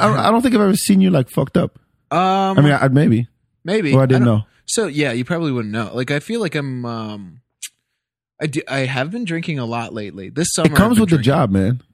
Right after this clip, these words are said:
Speaker 2: It also comes with Texas. Like, Texas, everybody's
Speaker 1: Oh, no, we're,
Speaker 2: drinking.
Speaker 1: we're good here. Au-,
Speaker 2: Yeah.
Speaker 1: no, au-, this is an Austin thing.
Speaker 2: Is it?
Speaker 1: We had the, the, uh, we had, like, more bars per capita.
Speaker 2: Yeah.
Speaker 1: I mean, before all the shit closed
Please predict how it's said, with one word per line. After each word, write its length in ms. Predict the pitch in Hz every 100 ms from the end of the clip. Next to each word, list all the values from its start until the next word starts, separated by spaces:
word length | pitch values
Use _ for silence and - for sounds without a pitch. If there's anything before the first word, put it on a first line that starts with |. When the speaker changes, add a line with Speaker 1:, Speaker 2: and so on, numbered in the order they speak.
| -
Speaker 2:
It 60 | 147
also 240 | 220 294
comes 200 | - 269
with 140 | 226 131
Texas. 680 | 127 123 - - - - -
Like, 140 | -
Texas, 480 | - 214 - 359 -
everybody's 340 | 160 185 156 160
Speaker 1:
Oh, 140 | 156
no, 120 | 143
we're, 60 | 127
Speaker 2:
drinking. 200 | 143 139
Speaker 1:
we're 120 | 180
good 220 | 135 135 110
here. 300 | 110 87 -
Au-, 160 | 139 160
Speaker 2:
Yeah. 80 | 165
Speaker 1:
no, 160 | 151
au-, 120 | 113 -
this 100 | 143
is 60 | 160
an 60 | 123
Austin 360 | 131 - 95
thing. 220 | - - _ - _ _ - _
Speaker 2:
Is 180 | 131 139
it? 80 | 135
Speaker 1:
We 220 | 156 180
had 240 | 185 151
the, 320 | 147 - 123 -
the, 80 | 127
uh, 120 | 123
we 160 | 123 165
had, 100 | 143
like, 160 | 120
more 180 | 131 139
bars 240 | 123 127
per 120 | - 110
capita. 520 | 120 117 127 127 127 -
Speaker 2:
Yeah. 180 | 131 127
Speaker 1:
I 40 |
mean, 100 | 143
before 220 | 131 127 143
all 60 |
the 40 | 127
shit 200 | - 131
closed 380 | 135 139 131